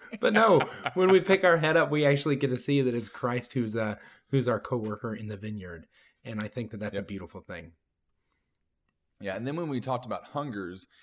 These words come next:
Speaker 2: this is where sometimes the practical how-tos may come in. We're not gonna do, uh, uh, we, we haven't done, and we aren't going to do a whole lot of, you know, practical training type of stuff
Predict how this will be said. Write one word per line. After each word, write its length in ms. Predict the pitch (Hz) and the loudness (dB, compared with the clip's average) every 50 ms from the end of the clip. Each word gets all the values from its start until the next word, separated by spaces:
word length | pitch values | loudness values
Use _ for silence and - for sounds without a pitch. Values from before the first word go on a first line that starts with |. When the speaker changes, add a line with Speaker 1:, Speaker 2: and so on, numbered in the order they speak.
| _ _ _ | _ _ _
Speaker 2:
this 200 | - 180 208 - | -4 -4 -4 -4
is 120 | 226 175 151 | -4 -6 -2
where 160 | 139 123 107 | -2 -2 -2
sometimes 1080 | - - - - 123 117 127 139 127 - - - 127 127 123 123 127 127 123 123 - 98 | -4 -8 -10 -6 -6 -6 -6 -8 -12 -14 -12 -10 -8 -8 -6 -8 -8 -8 -10 -12 -12 -10
the 120 | 95 98 | -10 -10
practical 840 | - _ - _ - 104 101 107 104 - - 113 104 - 107 101 95 | -10 _ -16 _ -10 -10 -10 -10 -14 -14 -14 -16 -12 -8 -6 -6 -6
how-tos 800 | 95 - - 101 101 98 95 - - 101 95 95 101 104 98 - - - | -6 -8 -8 -8 -8 -8 -8 -10 -12 -10 -10 -8 -10 -10 -12 -16 -18 -16
may 280 | 92 92 98 107 117 | -12 -8 -8 -8 -8
come 280 | 113 - - 127 113 104 | -10 -12 -12 -10 -10 -10
in. 340 | 95 90 98 113 127 127 123 _ _ _ _ _ _ - | -10 -10 -12 -12 -12 -14 -14 _ _ _ _ _ _ -10
We're 80 | 117 | -8
not 120 | 139 165 165 | -8 -6 -6
gonna 140 | 175 160 143 | -8 -6 -6
do, 220 | 139 131 107 98 - | -4 -4 -6 -4 -2
uh, 40 | 113 | -2
uh, 200 | 110 - - 107 95 | -2 -2 -2 -6 -8
we, 160 | 107 117 117 | -8 -10 -10
we 240 | - 101 110 123 120 | -10 -10 -8 -8 -8
haven't 440 | 120 120 139 143 131 120 98 95 - | -6 -4 -2 -2 -2 -4 -8 -10 -10
done, 200 | 92 87 90 92 | -10 -10 -8 -10
and 160 | 95 95 95 | -10 -10 -10
we 200 | 95 95 95 - 98 92 _ _ _ - - - - - - | -10 -10 -12 -12 -16 -20 _ _ _ -20 -18 -14 -12 -10 -8
aren't 280 | 107 120 123 117 120 120 | -6 -8 -8 -8 -10 -10
going 200 | 110 113 117 107 | -8 -8 -6 -8
to 60 | 101 | -8
do 180 | 85 95 87 | -8 -8 -10
a 40 | 82 | -10
whole 300 | 85 - - 131 123 120 | -10 -6 -4 -2 -2 -2
lot 240 | 110 101 95 92 87 | -2 -4 -6 -6 -8
of, 200 | 85 82 80 78 - _ _ _ _ _ _ _ _ _ _ _ _ | -8 -10 -12 -14 -16 _ _ _ _ _ _ _ _ _ _ _ _
you 100 | - 92 | -16 -12
know, 120 | 92 87 78 | -12 -12 -12
practical 600 | _ _ - 113 104 101 101 - 101 - 92 85 | _ _ -10 -8 -8 -8 -8 -10 -12 -12 -12 -12
training 480 | - - - 110 107 101 95 92 90 | -12 -12 -12 -10 -8 -8 -10 -12 -14
type 260 | - - - 92 - | -14 -10 -10 -10 -10
of 80 | - 87 | -10 -14
stuff 200 | - - 90 80 | -10 -10 -10 -10